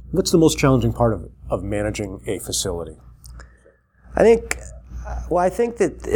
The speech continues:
Speaker 2: staff, staff and staffing are two immensely challenging, two,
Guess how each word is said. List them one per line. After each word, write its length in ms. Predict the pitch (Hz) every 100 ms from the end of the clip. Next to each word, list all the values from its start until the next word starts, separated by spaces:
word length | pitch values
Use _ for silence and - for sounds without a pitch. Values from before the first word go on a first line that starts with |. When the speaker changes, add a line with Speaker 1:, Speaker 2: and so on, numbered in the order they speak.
| 123
Speaker 2:
staff, 800 | - - 190 226 220 - -
staff 540 | - - 175 202 202 -
and 140 | 127
staffing 840 | - - 131 131 139 113 90 90 -
are 180 | 65 92
two 640 | 98 - 131 120 117 113 - - - - - - - _ _ _ -
immensely 680 | 110 117 135 156 - 135
challenging, 880 | 110 - 98 101 95 92 95 92 90 - - -
two, 320 | 143 123